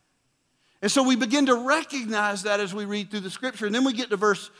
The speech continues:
five, and we begin to see this sharp contrast between authentic Christianity and self-consumption Christianity as he reveals the truth in verses five through eight. Read this with me, if you will, this morning.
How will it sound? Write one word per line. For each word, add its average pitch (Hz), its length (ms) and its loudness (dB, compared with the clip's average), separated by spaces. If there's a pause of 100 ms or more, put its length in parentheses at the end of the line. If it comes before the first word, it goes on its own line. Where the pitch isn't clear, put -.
(140)
five, 208 560 2 (340)
and 208 80 0
we 226 100 4
begin 240 340 0
to 226 80 0
see 247 220 0
this 202 200 2
sharp 277 500 0
contrast 190 680 2 (220)
between 226 440 0
authentic 226 420 2
Christianity 196 720 -2
and 180 120 -2
self-consumption 240 1000 0
Christianity 170 760 -4 (320)
as 196 220 2
he 233 300 -2 (420)
reveals 226 760 2
the 220 100 -4
truth 170 520 2
in 165 140 -4
verses 170 340 -2
five 156 340 -2
through 151 160 2
eight. 123 180 -2
Read 190 200 0
this 214 180 -4
with 202 240 -6
me, 175 120 -2
if 165 120 -6
you 151 100 -6
will, 131 220 -6
this 113 240 -16
morning. 107 340 -14